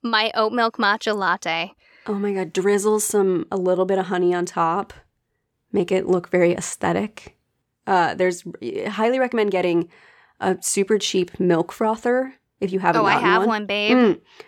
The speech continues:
Speaker 2: Froth up some oat milk and put it on top, and then it floats on the top. I'm obsessed with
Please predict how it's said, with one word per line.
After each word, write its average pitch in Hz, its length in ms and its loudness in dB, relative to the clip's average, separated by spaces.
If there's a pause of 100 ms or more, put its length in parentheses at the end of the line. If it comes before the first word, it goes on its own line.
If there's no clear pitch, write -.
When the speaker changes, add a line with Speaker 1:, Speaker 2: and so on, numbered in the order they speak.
(120)
Speaker 2:
Froth 262 380 2
up 285 100 2
some 233 220 0
oat 185 160 4
milk 233 320 2
and 180 400 2 (560)
put 202 180 -2
it 202 120 2
on 190 180 0
top, 180 520 0
and 190 120 -2
then 180 60 2
it - 120 -6
floats - 680 -2
on 175 160 0
the 170 60 0
top. 180 280 -2
I'm 233 140 4
obsessed 196 440 0
with 165 220 -2